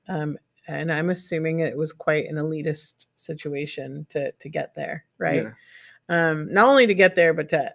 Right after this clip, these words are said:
Speaker 2: to actually obtain copies of things that you're lis-, able to listen to, right? And of
Speaker 1: Mm-hmm.
Speaker 2: course, the recordings were probably dreadful
Speaker 1: Yeah.
Speaker 2: in comparison. Um, but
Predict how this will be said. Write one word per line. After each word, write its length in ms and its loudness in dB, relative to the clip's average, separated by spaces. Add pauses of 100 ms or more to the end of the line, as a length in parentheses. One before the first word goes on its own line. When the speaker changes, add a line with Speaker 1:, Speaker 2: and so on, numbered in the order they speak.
(120)
Speaker 2:
to 160 -2
actually 380 -2
obtain 560 -6
copies 560 -8
of 100 -6
things 340 -10
that 160 -10
you're 240 -6
lis-, 340 -8 (140)
able 340 -4
to 120 -10
listen 340 -2
to, 180 -10
right? 240 -6
And 180 -8
of 80 -6
Speaker 1:
Mm-hmm. 80 -8
Speaker 2:
course, 200 -8
the 80 -18
recordings 420 -14
were 160 -20
probably 420 -20
dreadful 560 -14 (280)
Speaker 1:
Yeah. 200 -4
Speaker 2:
in 60 0
comparison. 600 -6 (520)
Um, 560 4 (540)
but 480 6